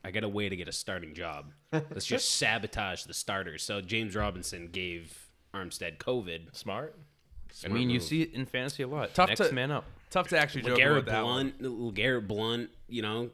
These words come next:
Speaker 1: it was like, "Hey, Lev, let's go smoke a blunt in my car," and then he called up the cops and he was like, "Hey, this guy's got weed in my car."
Speaker 4: <laughs>
Speaker 1: And then he took the starting job from Lev in Pittsburgh. I mean, it, this happens all over the N F L.
Speaker 4: Then he was traded to the Patriots.
Speaker 1: Um,
Speaker 4: A little bit.
Speaker 1: consequentially, did not pronounce that correctly.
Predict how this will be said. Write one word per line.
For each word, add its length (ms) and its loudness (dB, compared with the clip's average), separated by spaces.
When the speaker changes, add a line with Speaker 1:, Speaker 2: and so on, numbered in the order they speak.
Speaker 1:
it 120 -10
was 200 -4
like, 220 -2
"Hey, 160 0
Lev, 240 0
let's 160 -2
go 140 2
smoke 260 -4
a 60 -10
blunt 260 -2
in 80 -6
my 120 0
car," 280 -2
and 100 -2
then 120 -4
he 60 -8
called 280 -4
up 140 -6
the 60 -8
cops 280 -2
and 60 -2
he 40 -4
was 80 -8
like, 140 -6
"Hey, 140 -2
this 100 -4
guy's 220 -4
got 180 -4
weed 160 -2
in 80 2
my 160 0
car." 300 2
Speaker 4:
<laughs> 0 -
Speaker 1:
And 100 4
then 80 2
he 140 2
took 180 0
the 100 -6
starting 380 2
job 240 2
from 180 -6
Lev 220 0
in 100 -4
Pittsburgh. 520 0
I 20 -2
mean, 240 0
it, 240 -2
this 140 -4
happens 280 -2
all 160 -4
over 160 -6
the 140 -2
N 120 0
F 120 -6
L. 220 -6
Speaker 4:
Then 100 -6
he 80 -2
was 160 0
traded 260 0
to 60 -4
the 80 -6
Patriots. 400 -4
Speaker 1:
Um, 80 4
Speaker 4:
A 140 6
little 160 0
bit. 80 -12
Speaker 1:
consequentially, 1120 2
did 100 -6
not 220 0
pronounce 380 -4
that 200 -10
correctly. 480 -10